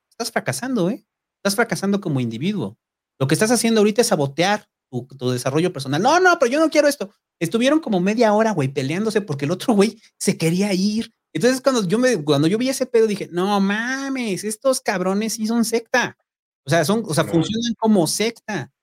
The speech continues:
Speaker 1: O sea, lo que están haciendo ahí es, metien-, le metían la culpa al pobre güey para que no se fuera. Entonces,
Speaker 2: Simón.
Speaker 1: y la otra, y, y no solo eso, el que era el, como el coordinador,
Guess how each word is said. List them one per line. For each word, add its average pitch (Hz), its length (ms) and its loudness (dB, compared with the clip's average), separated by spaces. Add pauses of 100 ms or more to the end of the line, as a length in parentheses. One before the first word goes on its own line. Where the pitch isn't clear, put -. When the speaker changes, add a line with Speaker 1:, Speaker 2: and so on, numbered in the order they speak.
(320)
Speaker 1:
O 151 60 -2
sea, 147 180 -2
lo 156 180 2
que 156 100 -2
están 208 180 -2
haciendo 226 300 -4
ahí 226 80 2
es, 208 80 -2 (320)
metien-, 147 320 0
le 131 160 0
metían 190 300 -2
la 233 100 0
culpa 226 340 0
al 214 120 0
pobre 214 260 2
güey 202 300 -2
para 131 280 -4
que 123 140 -6
no 139 140 -2
se 185 160 -2
fuera. 196 480 -2 (340)
Entonces, 196 420 2
Speaker 2:
Simón. 101 300 -10
Speaker 1:
y - 40 4
la 139 100 0
otra, 175 260 -4 (220)
y, 151 220 -6
y 160 200 -2
no 180 140 2
solo 220 240 0
eso, 233 260 -4
el 127 240 -4
que 151 140 0
era 190 100 2
el, 233 80 -2
como 135 160 -2
el 123 100 -6
coordinador, 120 640 -4